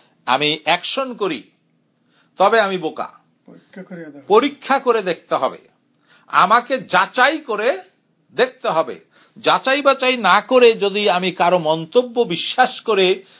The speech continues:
Speaker 1: আমি তার উপর দিয়ে, আহ, কাজ করি বা প্রতিক্রিয়া দেখাই, তাহলে আমি বোকা। সেই জন্য এখানে বলছে যে যারা এই বচন সকল শুনে, তাদের প্রত্যেকের কাছে আমি সাক্ষ্য দিয়ে বলিতেছি।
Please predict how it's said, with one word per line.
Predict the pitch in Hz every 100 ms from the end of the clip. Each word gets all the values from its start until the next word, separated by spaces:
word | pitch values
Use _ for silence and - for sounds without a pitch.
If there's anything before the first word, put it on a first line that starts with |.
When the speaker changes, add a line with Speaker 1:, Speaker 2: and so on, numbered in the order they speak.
| -
Speaker 1:
আমি | 147 175 202
তার | 190 151 196
উপর | 254 254 233
দিয়ে, | 190 196 185 170 165 - _ _
আহ, | - 143 143 -
কাজ | 180 208 -
করি | 208 180 170
বা | 156 151 143
প্রতিক্রিয়া | 160 160 247 - 262 240
দেখাই, | 175 156 - 160 120 92 _ _ -
তাহলে | 160 165 220 226
আমি | 147 147 170
বোকা। | 117 123 160 123 - _ _ _ _ _ _
সেই | - 170
জন্য | 190 269
এখানে | 262 233 226
বলছে | 220 202 202 175
যে | 156 160
যারা | 143 139 147 185 285 -
এই | 135 123
বচন | 131 131 170
সকল | 160 160 156 175
শুনে, | 156 - 302 277 117 _ _ _ _ _ _ _ _ _ _ -
তাদের | 190 214 269
প্রত্যেকের | 262 262 - 349 330 302
কাছে | 269 - 226
আমি | 208 202 190
সাক্ষ্য | 190 165 -
দিয়ে | 180 170
বলিতেছি। | 151 143 131 120 - 110